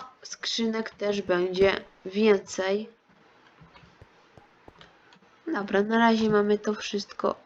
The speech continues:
tak. Tutaj może będą najcenniejsze rzeczy, chociaż w sumie te najcenniejsze to ja mam schowane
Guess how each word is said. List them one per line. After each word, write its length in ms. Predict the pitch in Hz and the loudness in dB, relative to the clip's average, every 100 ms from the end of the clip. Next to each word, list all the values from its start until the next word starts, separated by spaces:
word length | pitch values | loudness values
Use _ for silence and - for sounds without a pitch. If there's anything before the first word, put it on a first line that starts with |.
| _ - - - | _ -20 -8 0
tak. 400 | 208 403 - - - - - | 2 2 -4 -18 -20 -20 -14
Tutaj 280 | - 247 247 | -2 0 2
może 220 | 233 226 | 2 2
będą 280 | 226 220 220 | 0 0 0
najcenniejsze 840 | 220 220 - 233 226 233 220 - 196 | 0 -2 -2 -4 -2 -2 -2 -4 -6
rzeczy, 340 | 190 185 226 | -6 -4 -6
chociaż 340 | - 247 247 | -4 -6 -6
w 80 | - | -6
sumie 260 | - 233 220 | -6 -4 -6
te 100 | 220 | -2
najcenniejsze 800 | 214 208 208 208 220 226 226 214 | -2 -2 -4 2 4 4 0 0
to 100 | 214 | 4
ja 120 | 208 | 6
mam 140 | 202 | 4
schowane 560 | 202 - 214 220 208 | 0 0 4 4 4